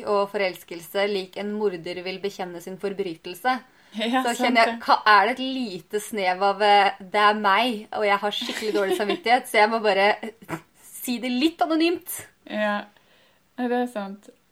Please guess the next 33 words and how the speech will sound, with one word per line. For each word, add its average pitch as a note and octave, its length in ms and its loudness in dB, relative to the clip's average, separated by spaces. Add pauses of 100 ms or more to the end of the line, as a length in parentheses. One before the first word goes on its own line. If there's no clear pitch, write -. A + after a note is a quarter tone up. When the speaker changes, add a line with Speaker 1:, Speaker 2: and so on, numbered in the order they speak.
(120)
Speaker 2:
Men B3 240 0
det A3 220 0
som A#3 120 -8
fører G3 400 -6
han F#3+ 180 -8
inn F3 180 -12
på F#3 420 -8 (140)
mer, F3 320 -6
eh, F3 320 -6 (200)
tema F3+ 720 -4
i G3 120 -10
brevet, F3+ 440 -2
er F3 280 -4
jo F3 160 -10
at F3+ 220 -14
han F#3 360 -10 (100)
er F#3+ 160 2
i F#3 120 -4
teatret G#3 520 -4
sammen G#3 220 -4
med F#3+ 140 -8
prinsessen G3+ 400 -10
av F3+ 80 -6
Loams, A#3+ 500 -4
og G3 120 -12
de G3+ 80 -8
skal G#3 200 -12
se F3+ 240 -8 (540)
et F#3+ 100 -12
stykke F3 680 -12
som F#3 140 -14
heter F3+ 140 -14
Marmorkvinner. E3+ 840 -10